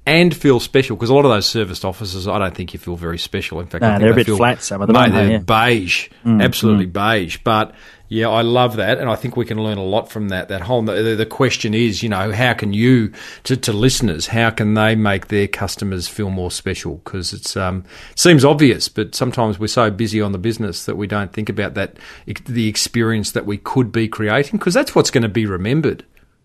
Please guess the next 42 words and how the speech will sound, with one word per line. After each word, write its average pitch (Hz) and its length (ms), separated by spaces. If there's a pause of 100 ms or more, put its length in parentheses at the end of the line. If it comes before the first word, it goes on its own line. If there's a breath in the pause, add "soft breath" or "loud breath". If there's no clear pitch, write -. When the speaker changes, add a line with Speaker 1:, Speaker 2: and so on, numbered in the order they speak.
(140)
Speaker 2:
Definitely. 107 560 (500 loud breath)
And 131 120
we, 190 180
we 175 120
get 202 100
a 175 40
lot 156 220
of 156 80
con-, 139 320
we, 131 220 (220)
I 131 100
think 185 220
people 180 280
get 123 180
used 127 260
to 131 60
it 110 80
as 101 100
they 104 140
come 110 200
here 107 100
more 104 180
often. 113 220
We 104 80
get 117 120
a 123 40
lot 139 140
of 139 80
comments 113 320
from 101 160
first-time 101 500
visitors. 110 520 (580 loud breath)
And 113 100
so, 123 120
for 113 60
example, 120 440
every 135 240
one 113 160
of 104 100
our 101 140
meeting 120 320
rooms 98 480